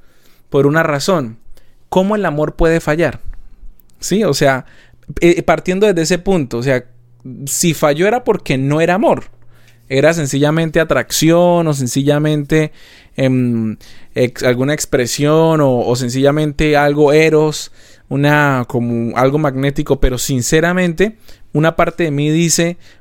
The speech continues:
una parte de mí dice, "Bueno, pues, ¿cómo va a ser amor fallido si es imposible el término?". Pero otra parte también como que me deja pensando en que sí, sí puede funcionar una, no, o sea, sí puede que pase un amor fallido y no solo que suceda,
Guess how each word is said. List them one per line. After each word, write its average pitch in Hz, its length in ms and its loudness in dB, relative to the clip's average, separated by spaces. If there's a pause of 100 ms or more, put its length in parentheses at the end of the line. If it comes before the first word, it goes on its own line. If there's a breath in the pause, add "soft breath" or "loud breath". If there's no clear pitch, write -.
una 151 240 0
parte 165 280 -2
de 151 140 -2
mí 139 240 -2
dice, 156 280 0
"Bueno, 151 240 -2
pues, - 160 2
¿cómo 131 260 -4
va 147 80 2
a 147 60 -2
ser 160 120 -2
amor 151 320 0
fallido 156 540 2
si 131 80 -4
es 127 100 -4
imposible 139 600 0
el 139 100 0
término?". 139 380 0 (240 soft breath)
Pero 143 200 4
otra 165 360 2
parte 180 320 0
también 147 420 -2
como 170 400 0 (340 loud breath)
que 151 120 0
me 139 160 2
deja 139 260 2
pensando 147 480 -2
en 165 80 -4
que 139 160 -2
sí, 180 220 -2
sí - 200 0
puede 240 360 0
funcionar 143 480 -2
una, 160 180 0
no, 165 220 -2
o 147 100 -2
sea, 139 160 0
sí 170 160 -4
puede 220 340 2 (120)
que 147 100 0
pase 147 300 0
un 170 80 -4
amor 160 240 -4
fallido 165 400 2 (400 loud breath)
y 147 80 2
no 143 100 4
solo 190 300 2
que 165 140 -2
suceda, 170 540 0